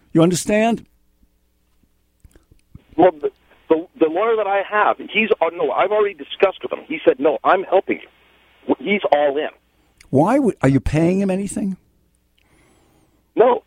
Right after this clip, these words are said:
Speaker 2: uh, because
Speaker 1: Why would he do it for nothing? Don't you understand? You don't get it. I know he's your good friend, right?
Speaker 2: I've, I've known him for thirty years, and he's retired. So he, he has time.
Speaker 1: Okay.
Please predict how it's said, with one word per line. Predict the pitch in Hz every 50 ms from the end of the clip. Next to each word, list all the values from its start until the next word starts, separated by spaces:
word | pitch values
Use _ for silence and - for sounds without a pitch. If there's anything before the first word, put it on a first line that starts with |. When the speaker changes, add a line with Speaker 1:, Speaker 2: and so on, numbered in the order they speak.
| -
Speaker 2:
uh, | - 202 - - -
because | 185 - - - 190 156
Speaker 1:
Why | 175 240 277 339 370 392 403
would | 403 403 403
he | 381 370
do | 302 - 339 339
it | 330 294
for | - - 277
nothing? | 269 285 294 302 - - 233 185
Don't | 147 240 262 285 - -
you | 302 269
understand? | 254 247 226 - - 240 247 247 240
You | 262
don't | 302 339 311 285 277 170 113
get | 147 214 277 247
it. | 143 - - - - _ _ _ - - -
I | - 277
know | 330 349 349 359
he's | 359 320
your | 247 294
good | - - 285 294 -
friend, | - - - 226 240 285 294 262 170 110 90 - _ _ _ _ _ _ _ _ _
right? | - 220 240 262 285 330 - - - - - _ -
Speaker 2:
I've, | - - - 349 - -
I've | 165 175 190
known | 180 196 196 220 233
him | 254 254 -
for | - 190 - _ -
thirty | 202 196 202 202 202
years, | 175 165 170 165 170 170 151 - _ -
and | 131 127 123
he's | 131 123 120
retired. | 123 110 - - 143 143 139 110 76 - - - _ _ _ _ _ _ _ _ _ _ -
So | 123 110 113
he, | - 160 165 151 - - - 107
he | 139 156 160 135
has | 143 151 151 151 - _ -
time. | 151 151 135 95 - - _ _ _ - - _ _ - - -
Speaker 1:
Okay. | - 165 - 233 262 262 262 254 254